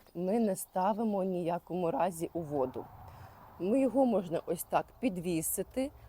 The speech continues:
в такому тіньовому місці, щоб не було сонця. Лаванда висихає,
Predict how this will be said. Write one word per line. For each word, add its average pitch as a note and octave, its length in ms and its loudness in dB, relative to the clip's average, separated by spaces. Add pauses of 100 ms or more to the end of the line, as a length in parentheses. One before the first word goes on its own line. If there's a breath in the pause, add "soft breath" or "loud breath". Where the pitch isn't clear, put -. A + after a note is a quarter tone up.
(120)
в E3 420 4 (440)
такому D#3 440 0 (500)
тіньовому B3 600 8
місці, F#3+ 720 4
щоб - 260 -4
не A#3+ 140 4
було F#3+ 340 6
сонця. E3+ 720 2 (480 loud breath)
Лаванда A3 600 4 (100)
висихає, G#3 880 2